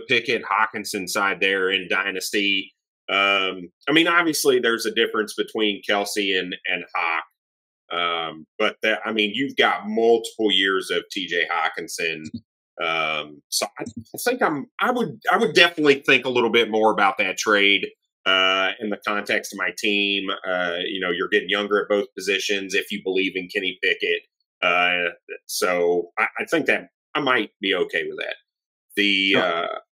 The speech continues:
Speaker 1: the, the one, here's the deal with Kenny Pickett. Like, I don't think you can judge him on that game, to be honest. Like, I mean, it's clearly, I don't know that there's a defense better than that defense. He was running for his life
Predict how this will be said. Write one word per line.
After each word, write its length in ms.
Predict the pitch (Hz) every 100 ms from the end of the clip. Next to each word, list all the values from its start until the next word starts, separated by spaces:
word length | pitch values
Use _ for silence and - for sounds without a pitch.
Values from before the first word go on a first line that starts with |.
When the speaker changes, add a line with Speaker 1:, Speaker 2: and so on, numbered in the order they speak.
| _ _ _ _ _ -
Speaker 1:
the, 140 | 196 208
the 100 | 202
one, 200 | 247 262
here's 300 | 226 311 -
the 80 | 131
deal 180 | 131
with 120 | 120 107
Kenny 220 | 107 85
Pickett. 240 | 90 85 - _
Like, 280 | - 104 98 _ _
I 80 | 202
don't 160 | 311 -
think 240 | 156 135
you 80 | 113
can 160 | 98 82
judge 300 | 85 80 -
him 100 | 82
on 160 | - -
that 260 | - - 82
game, 160 | 78 76
to 80 | 71
be 140 | 73
honest. 520 | 64 - - - - _ -
Like, 240 | 104 101 - _ _ _ -
I 40 |
mean, 200 | 135 139
it's 240 | 160 196 -
clearly, 840 | - 131 143 143 123 104 92 92 _ _ _ -
I 100 | 175
don't 260 | 214 143
know 300 | 143 135 127
that 180 | 117 107
there's 260 | 110 110 104
a 80 |
defense 460 | 104 104 104 107 -
better 240 | - 98 98
than 120 | 95
that 200 | 92 95
defense. 380 | 90 85 98 92
He 60 | 113
was 160 | 101
running 300 | 101 131 156
for 140 | 151 123
his 140 | 107
life 200 | 98 92